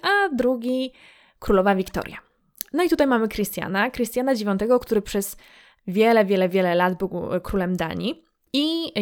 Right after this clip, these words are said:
jak już mówiłam w odcinku o księciu Filipie, rodzina duńska uwielbiała rozdawać swoich synów i córki,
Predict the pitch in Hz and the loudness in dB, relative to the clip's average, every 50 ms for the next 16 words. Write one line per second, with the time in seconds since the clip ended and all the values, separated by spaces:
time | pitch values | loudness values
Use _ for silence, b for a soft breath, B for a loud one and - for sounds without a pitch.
0 | 202 196 214 220 220 233 220 - 202 196 202 233 220 214 208 202 196 185 185 185 | 0 2 2 0 2 0 -2 0 0 0 0 2 2 4 4 2 2 0 -2 -4
1 | 175 180 190 202 190 - - 196 - - - 240 233 220 - 180 180 - 185 185 | -2 2 2 2 2 2 -2 -4 -4 -4 -2 -2 -2 -2 -2 -2 -2 -2 -2 -4
2 | - - 180 190 - - - - 202 277 285 - - 254 240 240 B B B B | -4 -6 -6 -6 -6 -8 -8 -4 -2 -2 -2 0 0 0 0 0 B B B B
3 | B B B B 208 233 233 247 254 247 233 208 196 190 190 - - - 214 208 | B B B B 2 2 2 2 2 2 2 2 0 0 -2 -2 -2 -2 -2 -2
4 | - - _ 269 302 294 247 247 214 190 180 202 190 180 170 170 165 165 190 202 | -2 -2 _ 2 2 4 4 2 2 2 2 2 4 4 2 2 2 2 0 0
5 | 175 185 165 175 175 180 - - - - 175 180 180 - - 214 208 202 202 - | 0 0 0 0 -2 -4 -4 -8 -6 -6 -6 -6 -6 -4 -2 0 0 0 -2 -4
6 | - 202 - - 202 196 202 - - 208 202 202 | -10 -6 -2 0 -2 -2 -2 -6 -4 -4 -4 -4